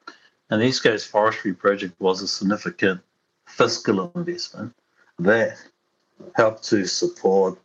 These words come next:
the jobs in the area, but then also helped to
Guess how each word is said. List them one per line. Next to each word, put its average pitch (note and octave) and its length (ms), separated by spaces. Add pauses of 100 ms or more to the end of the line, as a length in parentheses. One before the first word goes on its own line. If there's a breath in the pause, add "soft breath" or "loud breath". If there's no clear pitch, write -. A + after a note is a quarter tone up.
the F#2 580 (560)
jobs A2+ 440
in F#2+ 100
the G#2 160
area, G2+ 420 (180)
but G2 100
then G2 160
also G2 640 (840 loud breath)
helped G2+ 340
to G2+ 680